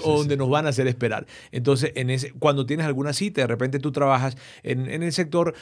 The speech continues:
Speaker 1: de la, de la industria y vas a, y tienes que reunirte con diferentes personas en diferentes empresas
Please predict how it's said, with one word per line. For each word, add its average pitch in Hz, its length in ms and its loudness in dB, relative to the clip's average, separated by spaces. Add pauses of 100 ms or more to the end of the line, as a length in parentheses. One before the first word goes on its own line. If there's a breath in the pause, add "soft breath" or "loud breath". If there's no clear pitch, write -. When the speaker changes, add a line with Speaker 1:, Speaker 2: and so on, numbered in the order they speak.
(120 loud breath)
Speaker 1:
de 151 220 2
la, 143 180 2
de 147 140 0
la 170 80 2
industria 160 640 2
y 139 80 6
vas 135 120 6
a, 151 140 0
y 147 80 -2
tienes 139 240 0
que 151 80 -2
reunirte 139 460 0
con 131 120 -2
diferentes 120 380 0
personas 131 320 0
en 139 60 2
diferentes 123 420 0
empresas 151 380 4